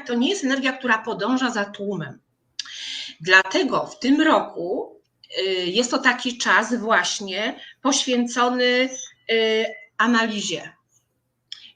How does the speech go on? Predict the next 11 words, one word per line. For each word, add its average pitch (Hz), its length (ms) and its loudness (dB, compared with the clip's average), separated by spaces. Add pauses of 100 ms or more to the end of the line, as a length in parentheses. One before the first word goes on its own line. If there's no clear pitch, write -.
(100)
Czyli 262 680 2
ten 214 200 0
rok 233 320 2
będzie 262 580 4
nas 226 400 4
mobilizował 233 760 -2
do 214 60 -8
takiej 196 300 -4
jakiejś 165 280 -8
refleksji 190 600 -6
głębszej. - 640 -12